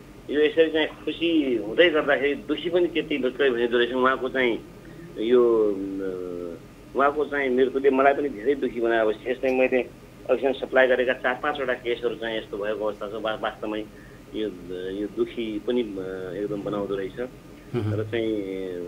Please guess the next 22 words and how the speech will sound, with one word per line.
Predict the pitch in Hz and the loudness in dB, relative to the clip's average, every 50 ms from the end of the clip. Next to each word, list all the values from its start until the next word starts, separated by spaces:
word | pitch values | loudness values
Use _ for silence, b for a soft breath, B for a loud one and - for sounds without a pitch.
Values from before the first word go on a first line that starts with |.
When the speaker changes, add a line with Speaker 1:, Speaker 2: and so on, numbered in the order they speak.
| 95 110 | -4 -2
Speaker 1:
मैले | 117 113 113 107 | -2 0 -2 -4
केही, | - - 120 117 113 110 104 98 92 85 78 - - - - - - - - - - | -4 -2 -2 -2 0 -2 -4 -6 -8 -10 -10 -14 -16 -18 -20 -20 -20 -20 -20 -10 -4
केही | 135 139 135 | 0 2 2
मान्छेहरूको | 135 131 127 - 120 123 117 120 120 110 - 131 131 | 2 2 2 2 2 2 2 0 -2 -4 -2 -2 0
मुहारमा | 127 123 123 123 127 127 131 123 | 2 2 2 4 4 2 2 0
धेरै | - 104 104 117 165 160 | -2 -2 2 4 4 4
खुसी | - - 143 123 - 131 | 4 0 -6 -6 -6 -4
पनि | 123 131 123 | -2 -2 0
देखाएको | 117 117 113 117 117 110 | 0 0 0 0 -2 -2
छु। | 123 127 117 | -2 -2 -2
वास्तवमा | 123 117 - 131 123 | -2 -2 -2 -4 -4
त्यो | 123 - 131 | -4 -4 -6
खुसीसँग | 127 - 139 117 - 123 113 123 127 123 120 120 | -6 -6 -6 -8 -8 -8 -6 -2 -2 0 0 0
मैले | 120 120 113 120 113 110 - - - - B B B B B B B | 0 0 0 0 -2 -4 -6 -14 -18 -20 B B B B B B B
आफू, | 123 127 - 127 - - | -2 -2 -2 -4 -2 0
आफूलाई | 131 127 - 135 135 131 127 | 0 0 0 2 2 4 4
पनि | 127 131 123 | 4 2 2
एकदम | 123 117 120 113 | 0 0 -2 -4
खुसी | - - 107 104 107 113 | -6 -8 -12 -10 -6 -2
पाएको | 113 113 110 110 104 110 | 2 2 2 2 2 0
छु। | 101 110 | -2 -2
अवश्य | 107 107 104 98 117 120 | -2 -2 -4 -4 -4 -4